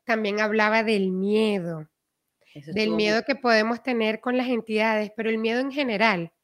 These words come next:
Speaker 1: ¿Cuántas cosas dejamos de hacer por
Speaker 2: Ujú.
Speaker 1: miedo? Cu-, o
Speaker 2: Exactamente.
Speaker 1: cuántas cosas nos limitamos. Y realmente ella pen-, ella nos explicó de que el miedo es un implante distractor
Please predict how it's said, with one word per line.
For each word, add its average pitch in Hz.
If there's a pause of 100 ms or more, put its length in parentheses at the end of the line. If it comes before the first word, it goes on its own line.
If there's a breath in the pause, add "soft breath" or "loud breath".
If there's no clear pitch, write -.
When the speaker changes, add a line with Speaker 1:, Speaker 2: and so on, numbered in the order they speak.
(460 soft breath)
Speaker 1:
¿Cuántas 226
cosas 220 (160)
dejamos 190
de 226
hacer 190 (160)
por 202
Speaker 2:
Ujú. 196
Speaker 1:
miedo? 202 (1300 soft breath)
Cu-, 240
o 220
Speaker 2:
Exactamente. 156
Speaker 1:
cuántas 220
cosas 254 (280 soft breath)
nos 240
limitamos. 214 (240 loud breath)
Y 254
realmente 302
ella 330
pen-, 294
ella 254
nos 262
explicó 233
de 240
que 247
el 220
miedo 226 (280 loud breath)
es 247
un 262
implante 262
distractor 214